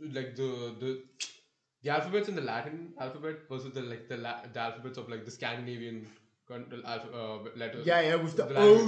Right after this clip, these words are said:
Speaker 2: O's and the weird, yeah,
Speaker 1: You
Speaker 2: the
Speaker 1: know,
Speaker 2: weirder letters, yeah.
Speaker 1: Like, they're similar letters. Most of the things are similar letters, but they just have slightly different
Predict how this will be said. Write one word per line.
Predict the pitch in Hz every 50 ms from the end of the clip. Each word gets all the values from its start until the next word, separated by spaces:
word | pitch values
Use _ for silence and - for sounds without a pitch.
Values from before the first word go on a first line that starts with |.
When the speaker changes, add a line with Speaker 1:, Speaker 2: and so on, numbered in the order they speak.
| 214 196
Speaker 2:
O's | 165 196
and | 190 185 180
the | 180
weird, | 165 160 175 185 190 185 165
yeah, | 160 170 160
Speaker 1:
You | 170
Speaker 2:
the | 214 233
Speaker 1:
know, | -
Speaker 2:
weirder | 156 175 190 185 175 175 165
letters, | 156 143 131 127 - 135 120 123
yeah. | 143 170
Speaker 1:
Like, | 208 202 190 151 139
they're | 135 180 208 202
similar | - - - 190 202 208 233 240 233 233 233 220
letters. | 156 139 139 139 139 139 117 110 113 127
Most | 123 127 143 175 175 -
of | 214 190
the | 202
things | 202 202 202 185
are | 170 151
similar | - 143 135 147 151 143
letters, | 123 117 113 147 143 123
but | 120 117
they | 123
just | 117 127 127 135
have | 131 123
slightly | - - 123 113 110 123 127
different | 113 113 - - 123 117 117 113